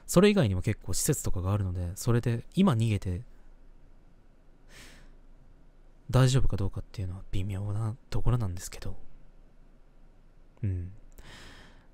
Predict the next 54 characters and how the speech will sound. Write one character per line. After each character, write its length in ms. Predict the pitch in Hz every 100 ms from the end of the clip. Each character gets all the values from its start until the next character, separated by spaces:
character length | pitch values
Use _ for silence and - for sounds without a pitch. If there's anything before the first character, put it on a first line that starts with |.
| - - _ - - -
ま 360 | 110 104 92 120 -
あ、 40 | 113
な 80 | 160
ん 40 |
だ 120 | 139
ろ 240 | 101 92 -
う。 120 | -
幸 240 | - 190
せ 120 | 233
に 60 | 277
な 100 | 262
れ 80 | 262
る 100 | 208
と 120 | 107
い 80 | 110
い 20 |
よ 100 | 98
ね。 200 | 95 101 117 -
な 140 | 110
れ 100 | 170
る 80 | 185
か 80 | 107
ど 120 | 113
う 40 | 107
か 140 | 92
は 80 | 87
わ 100 | 90
か 160 | -
ん 80 | 185
な 80 | 131
い 60 | 90
け 80 |
ど、 180 | 87 90
わ 100 | 107
か 100 | 101
ん 60 | 214
な 60 | 135
い 40 |
っ 20 |
て 80 | 101
い 20 |
う 20 |
か 100 | 95
結 180 | 90 117
構 60 | 92
難 140 | 101
し 260 | 110 160 202
い 40 |
と 80 | 104
は 60 | 87
思 200 | 110 160
う 40 |
ん 60 | 90
だ。 180 | 92